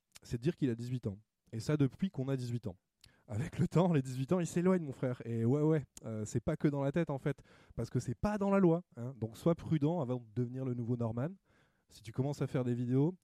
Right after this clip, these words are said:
je pense que je vais m'inquiéter pour ma petite cousine et on fera gaffe avec Pierre, euh, que tu t'approches pas trop de sa sœur. <laughs> Et c'est pas parce que t'as déjà date une femme d'âge mûr que ça compense et que t'as pris de l'avance pour la suite. Garde ça en tête.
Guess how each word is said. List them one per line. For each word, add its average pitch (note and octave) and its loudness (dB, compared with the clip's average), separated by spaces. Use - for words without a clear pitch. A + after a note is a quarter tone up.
je - -16
pense C#3 -8
que B2+ 0
je A2+ 0
vais A#2 0
m'inquiéter C#3 -4
pour C3+ -2
ma B2 -6
petite - -18
cousine C#3+ -4
et A2+ -4
on A2 -10
fera A2+ -8
gaffe B2+ -8
avec G#2+ -4
Pierre, B2 -6
euh, G#2+ -4
que - -16
tu - -20
t'approches G#2 -8
pas G#2 -6
trop G2+ -4
de - -20
sa G2+ -6
sœur. - -4
<laughs> - 2
Et C#3+ -2
c'est C#3 2
pas A#3 2
parce G#3 0
que F#3+ 4
t'as A2 -2
déjà B2+ -2
date D#3+ 0
une A#2+ -8
femme C#3 -2
d'âge A#2+ 0
mûr G3 -2
que B2+ -4
ça - -4
compense F3 -4
et B2+ -6
que - -20
t'as A2+ -4
pris - -6
de D3+ -4
l'avance C#3+ -4
pour C3+ -2
la B2 -4
suite. - -16
Garde B2+ -2
ça F3+ -8
en E3 -8
tête. - -10